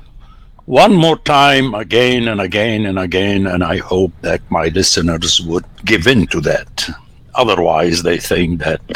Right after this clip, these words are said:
God is dealing with the twin cities of Minneapolis and Saint Paul, and they look around and see the buildings, and then they say, "Hallelujah." It doesn't work like that in Scripture.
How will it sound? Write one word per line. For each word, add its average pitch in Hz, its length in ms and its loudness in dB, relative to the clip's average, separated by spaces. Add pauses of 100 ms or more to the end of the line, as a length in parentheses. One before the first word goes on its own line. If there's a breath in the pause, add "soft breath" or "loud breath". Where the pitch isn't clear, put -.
(140)
God 92 340 -4
is 90 220 -2
dealing 90 480 0
with 82 160 -6
the 80 100 -2
twin 101 340 -2
cities 85 580 -2
of 85 220 -4
Minneapolis 85 720 -2
and 87 180 -2
Saint - 280 -2
Paul, 87 380 0
and 80 160 -2
they 82 200 -4
look 87 200 -4
around 82 460 0
and 78 160 -2
see 82 340 -2
the 78 160 -6
buildings, 82 600 0
and 80 200 2
then 80 220 0 (640 loud breath)
they 85 160 -2
say, 87 300 0
"Hallelujah." 90 1120 2 (400)
It 143 240 -4
doesn't 147 500 2
work 151 380 4
like 71 280 -2
that 73 280 -6
in - 140 -10
Scripture. - 580 -4